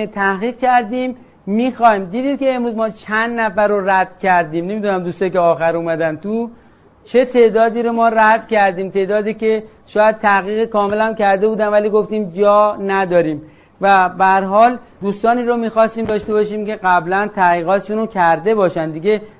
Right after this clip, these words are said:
توی کلیت قضیه مشکل نداشته باشن که حالا تازه ما بخوام بگیم می چی هست،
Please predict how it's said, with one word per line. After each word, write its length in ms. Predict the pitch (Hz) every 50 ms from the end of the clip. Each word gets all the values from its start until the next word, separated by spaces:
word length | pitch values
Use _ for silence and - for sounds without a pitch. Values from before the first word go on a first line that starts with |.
| - _ -
توی 280 | 196 196 196 185 175 165 156 - -
کلیت 560 | 196 190 190 185 185 180 185 180 180 175 180
قضیه 720 | 175 156 165 175 175 170 156 156 170 185 208 220 233 233 226 - - - - _ _
مشکل 760 | 175 175 180 180 185 180 180 - - 214 214 226 220 220 226
نداشته 480 | 233 262 262 254 240 214 - - - 196
باشن 300 | 190 180 170 185 175 165
که 100 | 170 185
حالا 180 | 180 196 220
تازه 240 | 220 214 208 190 214
ما 120 | 226 226 220
بخوام 160 | 233 233 233
بگیم 180 | 226 233 233
می 540 | 233 220 220 220 226 233 240 247 247 247 240 - - - - - _ _
چی 220 | - - 233 240 233
هست، 460 | - 202 185 156 139 131 - -